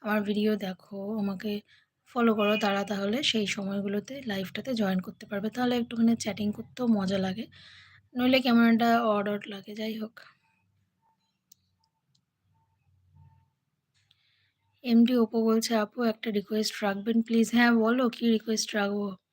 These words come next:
তোমরা কমেন্ট করো সুন্দর সুন্দর, এগুলো দেখে পড়ে আমার খুবই ভালো লাগে।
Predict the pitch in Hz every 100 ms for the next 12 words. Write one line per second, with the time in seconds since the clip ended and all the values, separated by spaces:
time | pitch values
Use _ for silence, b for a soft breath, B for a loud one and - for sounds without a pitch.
0 | _ B B B _ - 247 262 240 226
1 | 233 - 233 240 233 226 226 233 226 226
2 | 247 214 226 233 233 220 208 - 220 220
3 | 226 214 226 233 B B B - 226 233
4 | - 254 226 202 190 190 190 247